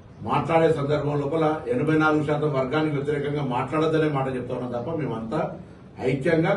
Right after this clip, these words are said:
కాంగ్రెస్ పార్టీ రేపు భవిష్యత్తులో రాహుల్ గాంధీ గారి నాయకత్వంలో పనిచేసే వాళ్ళకి తప్ప ఇంకొకటి కాదు. లక్ష్మణ్ కుమార్ గారు వ్యక్తిగతంగా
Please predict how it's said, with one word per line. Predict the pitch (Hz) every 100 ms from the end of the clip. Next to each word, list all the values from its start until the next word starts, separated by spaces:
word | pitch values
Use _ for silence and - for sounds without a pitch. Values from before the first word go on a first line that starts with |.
| -
కాంగ్రెస్ | - 139 139 147
పార్టీ | 131 175 170
రేపు | 147 135
భవిష్యత్తులో | 123 - 131 165 160 156 - - - - - -
రాహుల్ | - 135 147
గాంధీ | 143
గారి | 139 123
నాయకత్వంలో | 120 120 131 127
పనిచేసే | 113 113 127 127
వాళ్ళకి | 123 120 113
తప్ప | 113 151
ఇంకొకటి | 127 117 107
కాదు. | 110 123 - - - - 123
లక్ష్మణ్ | - 131 127
కుమార్ | 131 127
గారు | 104
వ్యక్తిగతంగా | 107 127 135 139 147 180 -